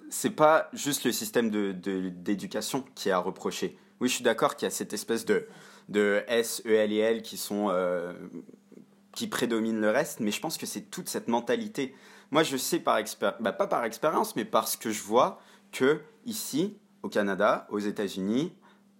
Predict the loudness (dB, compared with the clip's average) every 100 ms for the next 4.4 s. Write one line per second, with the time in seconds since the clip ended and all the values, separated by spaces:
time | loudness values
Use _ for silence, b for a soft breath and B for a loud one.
0 | _ -4 -4 0 -2 0 -2 -2 -4 -4
1 | -4 -4 -4 0 0 0 -2 -2 -2 0
2 | 0 0 -6 -8 -2 0 0 -2 -2 -2
3 | -4 -6 -6 -2 0 -2 -6 -4 -2 0
4 | 0 0 -4